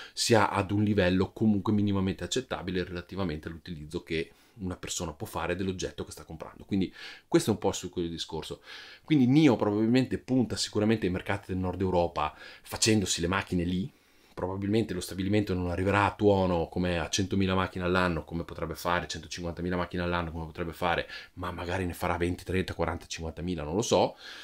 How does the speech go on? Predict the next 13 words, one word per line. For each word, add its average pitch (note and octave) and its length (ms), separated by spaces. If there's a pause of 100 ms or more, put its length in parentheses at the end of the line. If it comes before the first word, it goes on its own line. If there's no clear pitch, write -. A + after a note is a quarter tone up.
(300)
Però - 180
di G#2+ 100
fatto G2 540 (260)
credo G#2+ 400
che G#2 360
il, F2+ 380
l'idea G2+ 880 (240)
di F2 100
un G#2 80
costruttore G#2 520
cinese E2 680 (220)
lì A#2 360
piaccia G#2+ 720